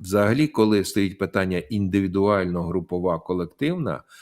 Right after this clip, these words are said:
світовий досвід показує, що групова, ми дуже соціальні, завжди більш ефективна, чим індивідуальна. Але чи можна комбінувати? Відповідаю, можна.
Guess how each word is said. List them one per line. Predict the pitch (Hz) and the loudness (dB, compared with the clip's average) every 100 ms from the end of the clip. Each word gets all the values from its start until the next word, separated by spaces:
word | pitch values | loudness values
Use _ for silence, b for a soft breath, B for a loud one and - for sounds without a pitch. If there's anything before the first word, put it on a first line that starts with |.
| B B | B B
світовий | - - 110 107 107 107 110 | -10 0 2 4 4 4 2
досвід | 90 110 147 147 131 - | 2 0 0 -2 -6 -4
показує, | 90 95 87 85 78 | -4 -2 -2 -4 -6
що | 78 - 87 | -6 -4 -2
групова, | 98 90 110 139 | -2 -2 -2 -2
ми | - 104 | 0 0
дуже | 117 107 | 2 0
соціальні, | 104 92 - 73 57 - | -2 -6 -8 -10 -12 -14
завжди | 92 98 98 123 | -4 -4 -2 -4
більш | 110 95 85 | -2 -4 -6
ефективна, | 85 85 - 104 95 | -8 -10 -8 -6 -6
чим | 82 82 80 | -6 -6 -6
індивідуальна. | 82 82 78 76 67 62 - - B B B | -6 -6 -6 -8 -10 -12 -18 -20 B B B
Але | 104 107 | 2 4
чи | 104 | 4
можна | 139 139 139 | 4 4 4
комбінувати? | - 127 127 135 143 143 85 | 0 0 0 2 2 0 -4
Відповідаю, | 80 90 101 90 80 71 - _ | -6 -4 -4 -2 -2 -4 -8 _
можна. | 92 85 | -4 -4